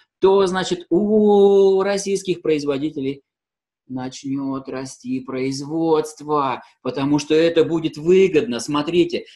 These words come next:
теперь дальше. Люди, то есть зарплата, мы уже посчитали, да, средняя зарплата была пятьсот долларов, за, сказать, в месяц,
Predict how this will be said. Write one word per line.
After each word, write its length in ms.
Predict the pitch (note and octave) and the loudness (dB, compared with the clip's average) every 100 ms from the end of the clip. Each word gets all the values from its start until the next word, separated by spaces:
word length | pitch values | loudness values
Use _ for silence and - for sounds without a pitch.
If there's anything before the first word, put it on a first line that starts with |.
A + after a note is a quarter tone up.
| - | -10
теперь 360 | C#3 D#3+ E3+ | -4 0 0
дальше. 460 | F3 G#3 F#3+ - G#2 - _ | 2 2 2 -2 -6 -8 _
Люди, 600 | C3 D#3 G3 A3+ C#3 A2 - _ - | 0 4 4 4 0 -4 -6 _ -6
то 80 | C#3 | -4
есть 100 | A#2+ | 0
зарплата, 560 | D3+ D#3 F#3 G3+ D3+ | 0 0 0 0 -2
мы 180 | A#2+ C3+ | 0 0
уже 200 | B2+ C#3 | 0 -4
посчитали, 680 | C3+ C3+ F3 F3 D#3+ A#2+ A2 | -6 -6 -6 -6 -4 -4 -4
да, 220 | G3+ G3+ | -6 -6
средняя 400 | F3+ F#3 C#3 B2+ | -4 -4 -2 -4
зарплата 420 | D3 - C3+ C3 | -4 -4 -6 -6
была 240 | C3+ F3+ | -6 -6
пятьсот 420 | F3 F3+ - G3+ D#3 | -4 -6 -6 -6 -4
долларов, 380 | C#3 A#2+ A2 A2 | -4 -4 -6 -10
за, 320 | A2 B2+ A#2 | -10 -8 -8
сказать, 300 | A2+ A#2 - | -8 -12 -14
в 100 | A#2 | _
месяц, 400 | C#3 B2 A#2 - | -4 -4 -6 -12